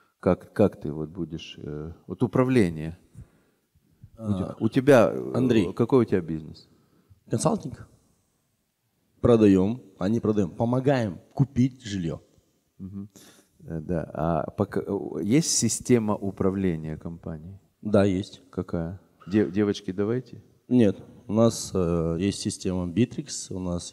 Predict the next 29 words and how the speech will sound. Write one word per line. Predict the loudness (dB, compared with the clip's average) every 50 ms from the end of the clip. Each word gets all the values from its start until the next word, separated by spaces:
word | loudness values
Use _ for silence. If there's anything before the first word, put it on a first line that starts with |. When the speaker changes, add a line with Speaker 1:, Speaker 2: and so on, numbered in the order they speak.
| -2 0
Speaker 1:
<laughs> | 2 2 2 4
Speaker 2:
есть, |
э, | 6
Speaker 1:
Bittrex | 6 8 8 6
Speaker 2:
бизнес- | 6 4 4 2
Speaker 1:
это | 0 0 0 -2
не | -4
Speaker 2:
Нет, | -4 -4
Speaker 1:
система. | -2 2 4 6 6 6 4 2 0 0
Speaker 2:
это | 0 0
C | 4 4 6
R | 8 8
M-система, | 8 6 4 2 0 2 2 4 6 6 4 4
плюс | 4 6 6 6 6 6
еще | 2 0 0 0
у |
нас | 0 -2 -2 -2
есть, | -2 -2 -2 -2 -2
Speaker 1:
Это, | 0 0 4
Speaker 2:
э, |
Speaker 1:
конечно, | 4 4 6 6 6
Speaker 2:
пропис- | 6 6 6 6
Speaker 1:
Bittrex, | 6 4 4
так | 4 2 2 4
сказать, | 6 4 6 6
у | 4
нас | 2 0 0 0
есть | 0 2 2
iPhone, | 2 2 2 0 -2 -4 -4 -6